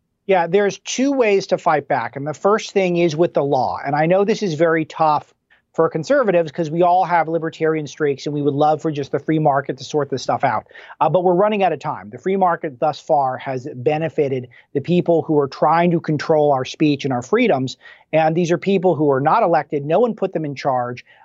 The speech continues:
Uh, they're just these huge businesses, particularly out of Silicon Valley, with these giant multinational interests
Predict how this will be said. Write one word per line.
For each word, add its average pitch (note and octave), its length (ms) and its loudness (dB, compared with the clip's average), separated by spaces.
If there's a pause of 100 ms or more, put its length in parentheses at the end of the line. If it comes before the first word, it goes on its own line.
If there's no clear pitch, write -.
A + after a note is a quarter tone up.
Uh, C#3 200 2
they're D3+ 180 2
just E3 200 0
these D3+ 200 -4
huge G3 240 2
businesses, D3+ 480 0
particularly E3 540 0
out C#3+ 140 2
of C3 100 -4
Silicon D3 340 0
Valley, B2 340 2
with B2+ 160 -4
these C3 200 -2
giant C#3 420 0
multinational C#3 640 0
interests F3 380 0